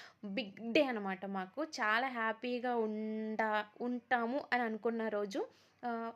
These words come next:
అలాగే మేము మార్నింగ్ రెడీ అయిపోయి లగేజ్ అంతా హోటల్లో ఒక రూమ్ పెట్-, ఒక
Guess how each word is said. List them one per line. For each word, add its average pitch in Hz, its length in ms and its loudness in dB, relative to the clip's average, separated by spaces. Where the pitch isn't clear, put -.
అలాగే 240 300 2
మేము 262 300 -2
మార్నింగ్ 226 300 -2
రెడీ 220 240 0
అయిపోయి 226 260 -2
లగేజ్ 220 380 -2
అంతా 226 400 0
హోటల్లో 220 560 0
ఒక 226 160 -2
రూమ్ 202 280 -4
పెట్-, - 340 -6
ఒక 208 500 0